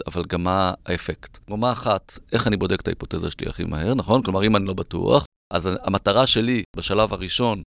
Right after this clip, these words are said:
היא לאו דווקא להוציא את הפיצ'ר הכי מושלם, כלומר, אם אני לא בטוח שזה מה שצריך, אלא איך אני בודק שזה הפיצ'ר שאני צריך? כלומר, זה יכול להיות מסלול מאוד מאוד שונה. אם אני רוצה לא לבזבז הרבה זמן על כישלון,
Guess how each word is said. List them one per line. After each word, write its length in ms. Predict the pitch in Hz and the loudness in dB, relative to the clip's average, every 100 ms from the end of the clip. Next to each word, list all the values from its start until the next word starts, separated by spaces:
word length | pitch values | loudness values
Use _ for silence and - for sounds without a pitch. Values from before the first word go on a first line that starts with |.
| _ | _
היא 100 | 92 | 2
לאו 120 | 104 | 4
דווקא 260 | 107 120 107 | 4 0 0
להוציא 280 | 95 - 110 | -2 -2 -6
את 80 | |
הפיצ'ר 360 | - - - 90 | -4 -6 -4 -4
הכי 160 | 85 95 | -4 -6
מושלם, 500 | 85 - 85 98 170 - _ _ - | -6 -4 -2 -2 -4 -10 _ _ -6
כלומר, 380 | 92 95 101 92 - | -2 2 4 2 -2
אם 80 | 92 | -4
אני 280 | 92 92 92 - - | -2 -4 -6 -12 -20
לא 160 | - 113 | -6 0
בטוח 400 | 113 - 113 104 | 0 2 0 0
שזה 220 | - 92 | -2 -4
מה 80 | 98 | -4
שצריך, 580 | - - 87 - 180 - - | -6 -12 -10 -6 -6 -6 -4
אלא 160 | 95 110 143 - _ _ - | 2 4 2 -4 _ _ 0
איך 180 | 156 165 | 4 4
אני 120 | 143 | 4
בודק 380 | 104 107 165 202 | 2 4 4 4
שזה 200 | 104 104 | 0 0
הפיצ'ר 300 | - 101 95 | -2 -4 -6
שאני 220 | - 90 | -6 -8
צריך? 440 | - 110 123 92 | -4 -2 -2 -2
כלומר, 260 | - 90 95 | -4 -4 -2
זה 80 | 92 | -2
יכול 120 | 95 | -4
להיות 80 | 127 | -4
מסלול 260 | 110 127 | -4 -2
מאוד 280 | 117 104 101 | 0 0 -2
מאוד 200 | 95 95 | -2 -4
שונה. 220 | - 131 127 - - - | -2 0 0 0 -12 -6
אם 140 | 131 | 0
אני 100 | 135 | 2
רוצה 240 | 117 113 123 | 2 4 6
לא 160 | 113 | 6
לבזבז 460 | 117 101 90 101 92 | 6 2 4 6 6
הרבה 240 | 90 90 | 2 0
זמן 260 | 90 92 92 | -2 -2 -4
על 60 | 90 | -4
כישלון, 580 | - - 78 80 135 | -10 -8 -8 -6 -8